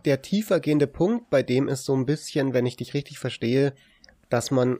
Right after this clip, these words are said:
sozusagen vor seinem geistigen Auge zwei verschiedene Versionen des gegnerischen Decks hat. Die Version mit dem Sideboard gegen das eigene Deck und die Standardversion.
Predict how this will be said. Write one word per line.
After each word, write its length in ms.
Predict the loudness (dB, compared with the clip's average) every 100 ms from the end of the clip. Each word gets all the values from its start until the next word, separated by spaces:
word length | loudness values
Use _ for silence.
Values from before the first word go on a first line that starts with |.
| -6
sozusagen 580 | -10 -8 -4 -2 0 0
vor 220 | 2 2
seinem 280 | 2 0 0
geistigen 540 | -2 -2 -2 -2 -2 -2
Auge 600 | 0 2 2 2 0 0 _ _ _ _ _ _ _ _ _
zwei 380 | -6 0 2 2
verschiedene 540 | 0 -2 -2 0 2
Versionen 500 | 2 2 2 2 2
des 160 | -2 -6
gegnerischen 640 | -6 -4 -6 -8 -14 -8
Decks 300 | -8 -8 -14
hat. 80 | -18 -20 _ _ _ -12
Die 180 | -6
Version 440 | 0 0 2 2 2
mit 160 | 0
dem 100 | -4
Sideboard 600 | -4 -2 -2 0 -2 -2 -4
gegen 220 | -4 -4
das 100 | -4
eigene 380 | -2 0 0 0
Deck 260 | -2 -2
und 240 | -4 -4 -6
die 80 |
Standardversion. 1000 | -6 0 2 2 0 -2 0 -4 -4 -8